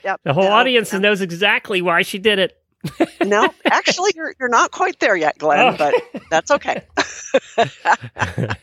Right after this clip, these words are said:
Speaker 2: right, well, let's go to our first. We have a lot of guests today.
Speaker 1: We do.
Speaker 2: So let's go to our first guest. Let me give, uh, well, why don't you tell us who's coming up while I give her a call?
Speaker 1: Yeah, so we have Cami Young, who is a student at the uni-,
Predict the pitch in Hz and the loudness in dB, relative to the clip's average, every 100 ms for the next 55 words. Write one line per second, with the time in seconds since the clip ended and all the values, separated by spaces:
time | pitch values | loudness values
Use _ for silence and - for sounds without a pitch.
0 | - 156 127 196 220 190 165 160 185 - | -16 -18 -4 2 4 4 2 2 0 0
1 | 180 160 143 175 220 165 139 131 113 113 | 0 0 -2 0 2 2 2 2 2 0
2 | - 117 104 92 - - 190 190 165 147 | -2 -8 -8 -12 -20 -12 -10 -2 2 4
3 | 190 - 196 190 185 170 156 127 - 151 | 2 2 4 4 2 0 2 2 0 -4
4 | - 117 - 127 131 143 143 139 127 123 | 0 -2 -2 -8 -4 -4 -4 -2 2 4
5 | 120 117 143 _ - - 147 143 143 175 | 4 2 -2 _ -16 -2 2 2 2 0
6 | - 175 - 151 139 - 143 - 139 127 | 0 -2 0 0 0 2 0 2 0 2
7 | 127 117 107 113 107 98 - 98 _ _ | 0 0 -2 -2 -4 -8 -12 -20 _ _
8 | _ _ - 339 320 - - - - 294 | _ _ -8 -2 0 -2 -8 -10 -8 -2
9 | 285 - 262 262 349 320 254 302 285 233 | -2 -2 -2 -2 0 0 0 -2 -4 -2
10 | 196 - - 214 214 285 311 196 175 185 | 0 -2 -2 -2 2 0 0 -2 -2 -2
11 | 180 180 | 0 0